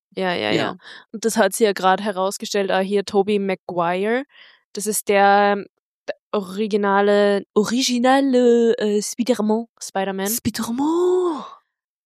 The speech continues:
Speaker 1: Der hat ja jetzt auch, ähm, eine Girlfriend und die ist neunzehn oder z-, na, die ist zwanzig. Er ist natürlich
Speaker 2: Get
Speaker 1: hier
Speaker 2: bait.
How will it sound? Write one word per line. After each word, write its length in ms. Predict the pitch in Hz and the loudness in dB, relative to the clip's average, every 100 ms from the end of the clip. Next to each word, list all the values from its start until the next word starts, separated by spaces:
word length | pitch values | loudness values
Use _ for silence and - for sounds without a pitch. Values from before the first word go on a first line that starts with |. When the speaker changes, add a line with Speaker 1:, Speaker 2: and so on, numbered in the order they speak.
| _ _ _ | _ _ _
Speaker 1:
Der 140 | 214 196 | -2 0
hat 100 | 202 | 0
ja 60 | |
jetzt 200 | 202 196 | 0 2
auch, 220 | 202 208 - _ | 2 2 0 _
ähm, 420 | 190 185 185 185 - _ | 0 0 0 -4 -10 _
eine 220 | - 190 185 | -6 -4 -2
Girlfriend 680 | 196 190 208 - 240 269 - | 0 0 0 -2 -2 -2 -8
und 180 | 202 | -8
die 80 | 214 | -8
ist 140 | - 202 | -6 -4
neunzehn 580 | 196 196 226 - 220 | -2 -2 -2 -4 -6
oder 160 | 196 196 - | -4 -6 -6
z-, 140 | - | -6
na, 160 | 202 214 | 0 2
die 80 | 220 | 2
ist 160 | - | -2
zwanzig. 720 | - 190 214 - 320 370 - _ _ _ _ _ _ | -2 -2 0 -2 -2 -4 -8 _ _ _ _ _ _
Er 200 | - 202 | 2 4
ist 80 | 208 | 4
natürlich 320 | 214 190 208 | 0 0 -2
Speaker 2:
Get 80 | 269 | 0
Speaker 1:
hier 240 | 220 196 190 | 2 4 2
Speaker 2:
bait. 320 | 131 185 | -4 -16